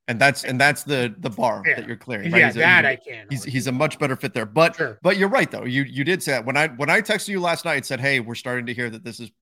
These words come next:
Speaker 1: probably not going to happen," um, and that's what I put out on the Lakers Nation YouTube channel last night, that it was looking like it probably was, and then, and the L A Times had confirmed that. Um,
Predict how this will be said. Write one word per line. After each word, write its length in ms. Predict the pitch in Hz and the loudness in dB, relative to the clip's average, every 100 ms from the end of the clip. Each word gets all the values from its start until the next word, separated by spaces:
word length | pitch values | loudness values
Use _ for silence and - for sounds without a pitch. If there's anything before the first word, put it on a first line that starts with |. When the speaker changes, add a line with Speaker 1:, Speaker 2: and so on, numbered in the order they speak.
| _ | _
Speaker 1:
probably 300 | 117 117 117 | -8 -6 -6
not 360 | 113 120 117 - | -4 -4 -4 -8
going 200 | 113 104 | -10 -8
to 60 | |
happen," 540 | 107 165 185 110 104 113 _ _ - | -2 -2 -2 -4 -8 -14 _ _ -8
um, 220 | 113 110 | -6 -4
and 60 | 113 | -2
that's 220 | 131 - | -2 -2
what 80 | 135 | -2
I 80 | 123 | -2
put 160 | 139 | 0
out 120 | 127 | 0
on 120 | 127 123 | 0 -4
the 60 | |
Lakers 300 | 123 117 120 | -6 -6 -6
Nation 260 | 123 110 123 | -8 -8 -8
YouTube 300 | 175 180 135 | -8 -8 -8
channel 220 | 151 143 | -6 -6
last 280 | 135 139 147 | -6 -8 -4
night, 240 | 139 139 | -4 -4
that 120 | 113 107 _ _ | -8 -12 _ _
it 60 | _ | _
was 140 | _ - | _ -16
looking 240 | 120 127 | -12 -8
like 180 | 120 117 | -6 -8
it 80 | - | -6
probably 240 | 123 120 | -6 -4
was, 140 | 123 117 | -6 -4
and 180 | 127 | -4
then, 100 | 123 | -4
and 160 | 123 120 | -6 -4
the 100 | 117 | -2
L 120 | 123 | -2
A 80 | 117 | -4
Times 260 | 123 131 120 | -4 -6 -6
had 120 | 104 | -12
confirmed 340 | 117 143 147 | -10 -8 -4
that. 140 | 123 - _ _ _ _ | -6 -6 _ _ _ _
Um, 540 | 135 131 127 123 123 | 2 4 4 2 -4